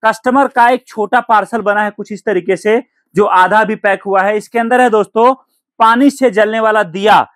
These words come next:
ये आप देख सकते हो कुछ इस तरीके से पैकिंग इसका आता है प्रॉपर छह पीस का।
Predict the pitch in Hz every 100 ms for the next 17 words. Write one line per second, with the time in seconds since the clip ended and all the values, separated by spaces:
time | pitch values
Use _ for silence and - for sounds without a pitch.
0 | _ _ 143 156 247 254 175 233 - 247
1 | 240 233 226 226 - 214 196 208 226 214
2 | 202 214 214 - 208 185 214 - 202 185
3 | 208 - 175 170 190 - 226 247